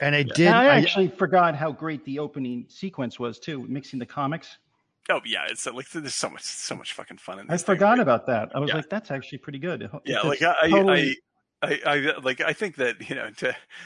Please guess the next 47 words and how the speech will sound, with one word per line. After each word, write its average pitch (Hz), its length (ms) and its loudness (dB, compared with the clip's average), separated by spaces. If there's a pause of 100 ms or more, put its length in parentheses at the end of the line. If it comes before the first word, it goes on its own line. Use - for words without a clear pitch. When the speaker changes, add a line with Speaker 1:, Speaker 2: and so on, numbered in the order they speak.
(140)
Speaker 2:
to 143 120 -4
wrap 165 220 2
it 156 100 -8
into 123 300 -10
our 101 300 -10
Space - 320 -8
Sweepers - 340 -16
discussion, - 600 -12
like, - 260 -14 (160)
the 135 180 -8
next 202 380 -6
Highlander 117 800 -6
comes 120 360 -8
from 98 480 -12 (500)
the - 60 -14
Space - 340 -6
Sweepers 120 420 -12
on. - 280 -14 (140)
<laughs> - 60 -8 (680)
Like, - 260 0 (320)
that's 180 240 -2
where 139 120 2
Speaker 1:
Right. 117 80 2
Speaker 2:
you 107 40 -2
should 247 140 -10
look 123 160 -12
for, 110 360 -8 (400)
uh, 104 460 -2
material 247 460 -2
Speaker 1:
Yeah. 165 60 -4
Speaker 2:
like - 220 -14
this, - 360 -10 (280)
um, 120 480 -4
because, 123 440 -4
like, 123 180 -2
studios 165 500 -2
are 127 60 -4
Speaker 3:
That's 117 80 -4
Speaker 2:
not 117 120 0
gonna 190 80 6
Speaker 3:
actually 143 200 -2
a - 40 -2
Speaker 2:
let - 60 -10
Speaker 3:
great 127 160 -2
Speaker 2:
people 113 140 -8
Speaker 3:
idea. 123 160 -6
Speaker 2:
make - 180 -10